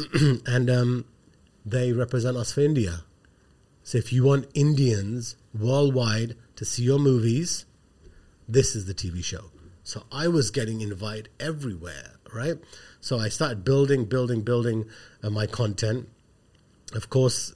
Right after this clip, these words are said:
you know, B four U was blown away at this point because I was just, every show was a hit. I was kept bringing up great content.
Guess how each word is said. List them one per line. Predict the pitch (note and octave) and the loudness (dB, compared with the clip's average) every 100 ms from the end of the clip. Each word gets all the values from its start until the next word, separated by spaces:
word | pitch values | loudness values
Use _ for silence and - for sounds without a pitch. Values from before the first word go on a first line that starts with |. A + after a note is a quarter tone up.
| _ - | _ -10
you | A#2 | -8
know, | G2+ A#2 | -6 -6
B | A2 A#2+ | -4 -4
four | A2+ A#2+ | -2 0
U | A2 | 0
was | G#2+ F#2 | -2 -4
blown | E2+ A#2+ B2 D3 D3 | -4 2 6 6 6
away | G#2+ G2+ | 4 2
at | F2+ | -2
this | G#2+ - | -6 -6
point | F#2 F#2 - | -8 -8 -10
because | - G#2 | -12 -10
I | G#2 | -6
was | A2 F2 | -6 -6
just, | - G2+ - - - - - | -8 -8 -10 -14 -20 -12 -2
every | C3 F#2+ E2+ | 0 0 -2
show | - C3+ | 2 2
was | G2 E2+ | 2 -2
a | F2 | 0
hit. | C#3 - - | 0 -2 -10
I | G#2+ | -8
was | F#2 | -6
kept | - G#2+ G2+ | -6 -8 -4
bringing | A2 G2+ | -4 -4
up | G2 | -6
great | - A2 | -6 -4
content. | G#2+ G2 G#2 G#2 | -4 -6 -6 -8